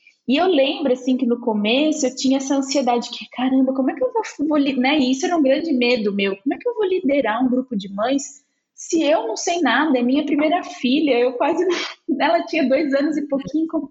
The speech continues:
eu não sei nada. E, e aí, isso foi uma das coisas que me marcou muito. Ela falou assim, "Carol,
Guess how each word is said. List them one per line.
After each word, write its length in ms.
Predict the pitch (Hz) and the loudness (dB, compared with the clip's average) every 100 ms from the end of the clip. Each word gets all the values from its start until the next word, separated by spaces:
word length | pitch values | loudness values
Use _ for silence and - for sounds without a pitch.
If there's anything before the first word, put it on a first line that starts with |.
| - | -4
eu 120 | 269 | -2
não 80 | 403 | -2
sei 200 | 453 480 | -2 -2
nada. 520 | 440 339 605 311 190 - - - _ - - _ - | 0 -2 0 0 0 -4 -20 -20 _ -20 -20 _ 0
E, 420 | 254 254 262 240 | 2 4 2 2
e 40 | 262 | 2
aí, 600 | 285 320 - - - - | 4 2 0 -6 -14 -2
isso 260 | 285 285 - | 0 0 0
foi 100 | 302 | 2
uma 100 | 294 | 2
das 120 | 285 | 0
coisas 260 | 269 262 - | -2 -4 -2
que 80 | |
me 80 | 254 | 0
marcou 340 | 254 254 - 240 | 2 0 -2 0
muito. 260 | 226 226 | 0 0
Ela 100 | 233 | -2
falou 120 | 233 | -4
assim, 180 | 240 240 | -4 -4
"Carol, 480 | - 233 247 226 | -2 -2 0 -2